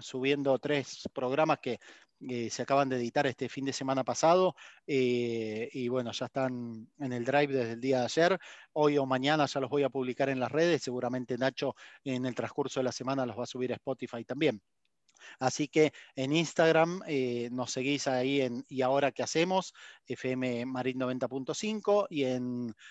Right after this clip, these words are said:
y en Facebook también, F-, eh, Y Ahora Qué Hacemos, I A Q H, eh, F M Marín noventa punto cinco.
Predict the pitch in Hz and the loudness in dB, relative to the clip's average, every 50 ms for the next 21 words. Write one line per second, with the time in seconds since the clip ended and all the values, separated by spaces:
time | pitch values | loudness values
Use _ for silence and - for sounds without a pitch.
0 | - - _ - 147 127 131 135 131 131 127 127 123 120 - 156 160 151 147 151 | -20 -20 _ -12 -2 2 4 4 4 4 2 0 -2 -2 2 2 2 2 2 -2
1 | 139 _ - 127 120 120 123 107 101 - _ - 139 139 - - 139 135 143 - | -4 _ -2 -2 -2 0 -2 -4 -6 -8 _ -4 -2 -2 -2 0 -2 -2 -2 -2
2 | - 147 131 123 123 120 123 151 170 143 147 139 143 151 160 151 139 - 147 - | -4 -2 -2 0 0 -2 -2 -2 2 6 6 8 8 8 6 4 4 2 0 0
3 | - 160 165 170 175 180 - - 160 170 170 156 - - 165 165 170 190 190 - | 2 2 2 2 2 0 0 2 2 4 2 2 0 0 4 6 6 6 6 4
4 | - 202 202 196 - - - - - - - - 143 135 131 147 160 143 131 - | 4 2 2 2 0 -6 -20 -20 -20 -12 -6 -2 0 0 0 2 0 0 0 0
5 | 143 139 139 135 127 123 127 127 127 135 139 147 143 127 120 117 110 101 107 - | 0 0 0 0 0 0 0 0 0 -2 -2 -2 -4 -4 -4 -4 -6 -8 -10 -12
6 | 110 104 - 104 - - 95 87 - _ | -12 -12 -10 -12 -12 -12 -14 -16 -18 _